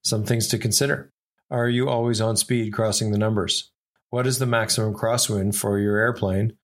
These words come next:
with medium braking reported? Do you always touch down in the touchdown zone, even if you are asked or allowed to exit the runway at the end? Do you use the vasi or papi all the time? Is there a tendency to duck under or fly high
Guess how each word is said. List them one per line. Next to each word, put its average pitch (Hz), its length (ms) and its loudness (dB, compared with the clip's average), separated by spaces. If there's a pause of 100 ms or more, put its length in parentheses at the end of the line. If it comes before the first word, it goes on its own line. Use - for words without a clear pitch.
with 104 360 2
medium 113 560 0
braking 104 440 0
reported? 101 580 -2 (560)
Do 127 80 -4
you 139 160 0
always 127 360 0
touch 131 280 -2
down 113 440 0
in 131 140 0
the 123 60 0
touchdown 110 480 -2
zone, 107 400 0 (100)
even 135 260 0
if 131 180 -2
you 117 140 0
are 113 120 2
asked 120 360 0
or 127 100 0
allowed 104 440 0
to 113 160 2
exit 110 280 0
the 117 80 0
runway 107 320 2
at 98 120 -2
the 104 160 0
end? 110 280 0 (640)
Do 117 80 -6
you 117 160 2
use 110 160 0
the 113 80 -4
vasi 117 640 0
or 120 140 -2
papi 120 440 0
all 107 100 0
the 110 100 -2
time? 123 420 0 (300)
Is 107 140 -2
there 117 200 2
a 104 60 -2
tendency 110 420 0
to 101 100 -4
duck 104 260 -2
under 135 400 0
or 107 140 -4
fly 104 300 0
high 110 420 -2